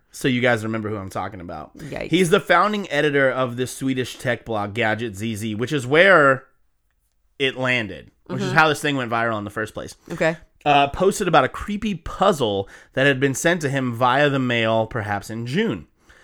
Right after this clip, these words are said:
Speaker 1: Uh, an envelope postmarked in Warsaw and addressed to Johnny K,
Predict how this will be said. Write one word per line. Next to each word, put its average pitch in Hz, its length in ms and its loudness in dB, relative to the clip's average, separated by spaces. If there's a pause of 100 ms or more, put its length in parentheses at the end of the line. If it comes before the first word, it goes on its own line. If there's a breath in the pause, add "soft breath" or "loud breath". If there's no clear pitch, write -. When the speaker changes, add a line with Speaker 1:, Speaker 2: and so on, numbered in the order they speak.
(200 soft breath)
Speaker 1:
Uh, 113 380 0
an 131 160 -6
envelope 160 680 4
postmarked 143 560 0
in 127 280 -4
Warsaw 120 560 -2
and 113 140 -4
addressed 120 440 -4
to 131 80 -6
Johnny 123 500 0
K, 101 640 -4